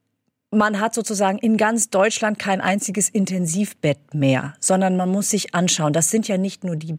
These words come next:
Betten, sondern die Menschen, die diese Betten versorgen. Also das ist die Pflege. Und da ist es im ersten Lockdown eine andere Situation als im dritten, wenn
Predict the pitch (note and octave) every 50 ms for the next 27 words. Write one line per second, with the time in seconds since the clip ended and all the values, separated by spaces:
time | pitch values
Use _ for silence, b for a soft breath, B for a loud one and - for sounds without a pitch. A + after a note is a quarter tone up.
0 | - _ _ _ - E3+ - - _ - B3+ B3 A3 G3 F#3+ F#3 F3+ F3 F3+ D#3
1 | E3+ E3 D#3+ D#3+ D#3+ E3+ G3 B3 C#4+ C4+ - - - D3+ C3 B2 A#2+ C3+ - _
2 | _ _ _ - D#3+ D3 D#3+ E3 D3 D3+ D#3 C#3+ - D#3+ D#3+ - E3 D3+ C3+ -
3 | D3+ C#3 C3 - B2 A#2+ B2+ C3+ F3 E3+ D#3+ F3 E3 D#3+ D#3+ E3+ - - - D#3+
4 | - - - - F#3 E3 D#3+ E3 D#3+ D3+ D3 - - B B B B B B B
5 | B B B B B _ F#3+ F#3 F3+ G3 F3+ E3+ - - C#4 - - C4 A3 -
6 | F#3 E3 E3 - _ _ G3 G3+ C#4 E4 D#4+ - - - G#3 F3+ E3 E3 - _
7 | - E3 D#3+ E3 E3 E3 D#3+ - F#3 A#3+ C#4+ D#4+ D4 G#3+ G3 F3 F3 F#3 - -
8 | F#3 F3+ F3 - - - F3 F3 G3 A#3 C4+ C4 b b b b b b F#3 F#3+
9 | A3 G#3+ - G#3 F3 E3+ D3 D#3 - F3 D3+ A3 E4+ - - - E3+ C#3+ C#3 C#3
10 | D3+ b b b b b b - F3+ F3+ F3 F3